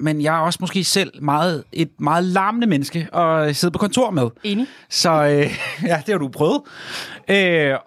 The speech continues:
Speaker 1: og jeg tænker i hvert fald, at når man selv larmer og forstyrrer, så er min tolerance over for andres larm i hvert fald, øh, måske også kunstigt skruet højere op, fordi så håber jeg på, at de vil være over med mig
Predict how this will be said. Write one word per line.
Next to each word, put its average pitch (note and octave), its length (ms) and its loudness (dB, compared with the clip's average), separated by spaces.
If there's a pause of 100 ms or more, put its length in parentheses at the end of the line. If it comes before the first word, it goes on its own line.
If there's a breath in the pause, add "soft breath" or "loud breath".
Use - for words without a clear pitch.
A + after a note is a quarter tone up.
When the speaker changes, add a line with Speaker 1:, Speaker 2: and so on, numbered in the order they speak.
(120)
Speaker 1:
og D#3 220 2
jeg D3+ 120 0
tænker F3 240 -2
i - 20 0
hvert E3 160 0
fald, D#3+ 200 -2
at D3 140 -4
når D3+ 80 0
man D3 120 2
selv F3+ 220 0
larmer D#3+ 400 2
og D3 160 0
forstyrrer, D3+ 480 -2
så - 240 -2
er D3 320 0
min C#3+ 300 0
tolerance C#3+ 560 2
over C3+ 200 -4
for - 220 -2
andres - 680 -2
larm C#3 280 0
i C3 40 -10
hvert C#3 180 0
fald, D3 240 -4
øh, C#3+ 280 2 (120)
måske D#3 300 2
også D3 120 -4
kunstigt E3 380 0
skruet C3+ 260 0
højere C3 220 4
op, A#2+ 180 -6
fordi C3+ 200 -2
så C#3+ 100 -2
håber C3 180 2
jeg C#3 60 0
på, C#3 100 -2
at C3 60 -2
de C3+ 60 -2
vil A#2 160 -10
være B2+ 140 2
over A#2+ 200 0
med B2+ 100 -2
mig A2 200 -4